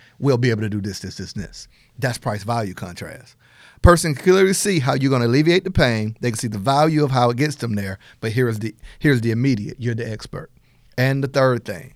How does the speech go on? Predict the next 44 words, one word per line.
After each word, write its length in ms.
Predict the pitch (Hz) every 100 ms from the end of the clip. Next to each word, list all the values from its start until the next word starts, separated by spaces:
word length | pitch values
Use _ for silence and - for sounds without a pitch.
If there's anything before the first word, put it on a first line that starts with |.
| _
here's 260 | - 120 113
the 60 |
third 340 | 120 131 120 107
thing. 320 | 92 - -
Oh 260 | 135 135 107
man, 200 | 95 101
this 80 |
is 80 | -
so 140 | - 98
good. 240 | 92 107 - - - -
Here's 140 | 147
the 80 | 139
third 240 | 151 143
thing 100 | 135
I 40 | 117
want 200 | 110 101
you 60 |
to 60 | 101
do. 160 | - - - - _ _ _ _ _ 110
You've 160 | 117
isolated. 640 | 120 190 160 135 85 - _ _ _ _
You've 220 | - 131
done 220 | 131 143 135
price 240 | 147 131
value 320 | 147 135 139
contrast, 580 | - 147 143 143 117 110
and 160 | 107 117
you 80 |
stacked 640 | 131 - - 143 113 - - - - - 131
the 100 | 131
value 400 | 131 131 117 107
to 80 |
make 180 | 110 120
sure 140 | - 120
that 160 | 107
you 80 | 143
got 220 | 131 107
five 320 | - 123 127
times 260 | 135 131 131
the 80 | 127
value 400 | 131 120 104 98
to 140 | -
the 80 | 98
price. 420 | - - - -